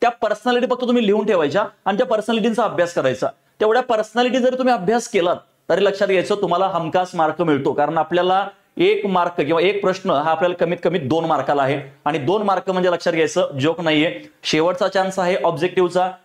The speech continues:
तर नक्कीच तुम्ही त्याच्यामध्ये प्रयत्न करा, जेवढं देता येईल तेवढं आमच्याकडून आम्ही देण्याचा प्रयत्न करतोय. चला, तर मग आता तुम्हाला पार्श्वभूमी कळाली असेल, ज्या ज्या ठिकाणी मी तुम्हाला सांगेन की या पर्सनॅलिटीचा अभ्यास करा, तर त्या पर्सनॅलिटीचा तुम्ही अभ्यास करणं गरजेचंच आहे. Clear आहे?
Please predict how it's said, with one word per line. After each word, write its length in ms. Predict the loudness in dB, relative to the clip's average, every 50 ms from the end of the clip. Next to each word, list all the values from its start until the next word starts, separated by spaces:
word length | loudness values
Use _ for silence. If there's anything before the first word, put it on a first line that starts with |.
| _ -4
तर 100 | -2 -2
नक्कीच 280 | -2 -2 -2 -2 -2 -2
तुम्ही 160 | -2 -2 -2
त्याच्यामध्ये 380 | -2 -2 0 0 0 0 0 0
प्रयत्न 340 | 0 2 2 2 2 0 0
करा, 220 | 0 0 0 -2 -4 _ _ _ -4 0
जेवढं 300 | 0 2 2 2 0 0 0 0
देता 300 | 0 0 0 0 0 2
येईल 300 | 2 2 0 0 0 0
तेवढं 200 | 0 2 2 0
आमच्याकडून 360 | 0 -2 -2 -2 0 0 0
आम्ही 160 | 0 -2 0
देण्याचा 300 | 0 0 0 0 -2 -2
प्रयत्न 300 | -2 -2 0 0 -2 -2
करतोय. 360 | 0 0 -2 0 0 0 0 0 -2 -8 _ _ _ _ -6 -4
चला, 180 | -2 -2 -2 -4 -8 _ _ -4
तर 80 | -2 0
मग 80 | 0
आता 400 | 0 0 2 2 2 0 -2 -4 -4
तुम्हाला 200 | -2 0 0 0
पार्श्वभूमी 460 | 0 0 0 0 0 0 0 0 0 0
कळाली 260 | 0 0 2 2 0
असेल, 300 | 0 -2 -4 -6 -4 -2
ज्या 140 | 0 0 2
ज्या 120 | 2 0
ठिकाणी 280 | -2 0 0 0 0 0
मी 80 | 0 0
तुम्हाला 200 | 2 0 0 0
सांगेन 320 | -2 -2 -2 -2 -2 0
की 100 | 2 2
या 100 | 2 2
पर्सनॅलिटीचा 500 | 2 0 -2 -2 -2 0 0 0 0 0
अभ्यास 320 | 0 0 0 0 0 0
करा, 220 | 0 -2 0 0 -2 -4 _ _ _ _ -2
तर 100 | -2 -2 -2 -2 0
त्या 140 | 0 0
पर्सनॅलिटीचा 720 | 0 0 -2 -2 -2 -2 0 0 0 0 0 -2 -2 -2 -2
तुम्ही 340 | -2 0 0 2 2 2 2
अभ्यास 460 | 0 0 0 0 0 0 -2 -2 -2
करणं 360 | -2 0 0 2 0 0 2
गरजेचंच 640 | 2 2 0 0 0 0 0 0 0 0 0 0 0 0
आहे. 280 | -2 -2 0 -2 -2 -4 -6 -10 -14 _ _ _ _ _ _ _ -2
Clear 180 | 0 2 2 2
आहे? 220 | 2 0 -2 -6